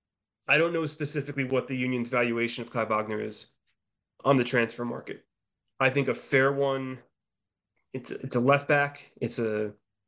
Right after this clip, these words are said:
player in demand. He's German. Um, he's been at the highest level of his game.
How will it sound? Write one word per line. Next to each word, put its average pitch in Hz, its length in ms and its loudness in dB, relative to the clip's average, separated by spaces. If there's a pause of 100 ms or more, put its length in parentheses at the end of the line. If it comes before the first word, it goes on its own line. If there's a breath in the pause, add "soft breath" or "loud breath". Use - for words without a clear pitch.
(800)
player 139 220 4
in 139 60 -2
demand. 123 460 -4 (360)
He's 110 220 0
German. 123 600 2 (640)
Um, 107 460 2 (680)
he's 123 180 -2
been 123 280 2
at 120 240 -6
the 135 100 -2
highest 120 420 0
level 120 440 0 (240)
of 120 120 2
his 123 220 4
game. 139 480 0